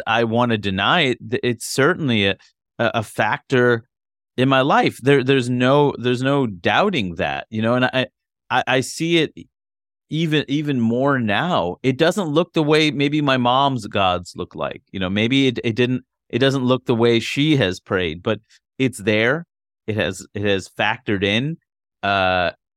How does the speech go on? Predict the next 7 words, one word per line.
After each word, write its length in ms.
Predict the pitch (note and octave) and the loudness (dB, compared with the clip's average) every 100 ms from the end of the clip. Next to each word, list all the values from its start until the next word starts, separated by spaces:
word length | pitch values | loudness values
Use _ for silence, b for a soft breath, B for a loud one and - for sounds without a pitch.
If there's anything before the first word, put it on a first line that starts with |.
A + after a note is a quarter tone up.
| _ - | _ -10
I, 100 | G2 - | -8 -4
I 120 | A2+ | -6
can't 480 | A2 B2 A#2+ A#2+ A2+ _ _ _ G#2 | -4 -4 -2 -2 -4 _ _ _ -8
deny 600 | A#2 A2 G#2+ G#2+ A#2+ A#2+ | -4 0 0 2 2 2
that 160 | A2 | 2
it's 260 | G2+ E2+ - | 0 -4 -16
part, 360 | - G#2 G#2 | -2 2 2